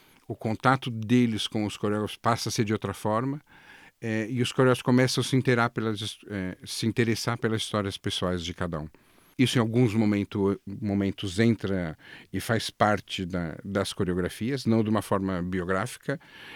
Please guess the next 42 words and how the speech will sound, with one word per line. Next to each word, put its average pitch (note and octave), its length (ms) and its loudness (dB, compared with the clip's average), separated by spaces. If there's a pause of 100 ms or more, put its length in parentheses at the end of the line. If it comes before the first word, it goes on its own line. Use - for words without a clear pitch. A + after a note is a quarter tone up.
(140)
eh, F#2+ 200 0
mas G#2 320 2
é A2+ 80 6
utilizado, G2+ 600 0
ou F2 40 -8
seja, E2 240 -6
histórias F#2+ 400 0
que - 60 -2
eles F2 180 -2
contam G2+ 560 -6
do F#2 200 -4
dia F#2+ 220 0
a - 20 -4
dia G#2+ 480 0
e E2+ 60 -4
tudo F#2+ 220 -8
mais, G2 360 -6 (320)
eh, F2+ 160 0
os - 120 -4
seus G2 180 -2
desejos, F#2+ 600 0
os E2 60 -8
seus E2+ 200 -6
sonhos, F#2+ 580 -2 (340)
isso G2+ 320 -2
passa F#2+ 320 -2
a G2 60 -2
fazer F#2+ 260 -2
parte - 380 -6
também. C#2+ 360 -6 (320)
E A#2 60 0
acho A#2 140 2
que - 100 2
hoje B2+ 120 4
a - 20 4
gente B2 80 0
tá C3 100 4
numa A#2+ 160 4
terceira A#2 380 2
fase A#2+ 420 2
que B2 260 0
isso B2 320 0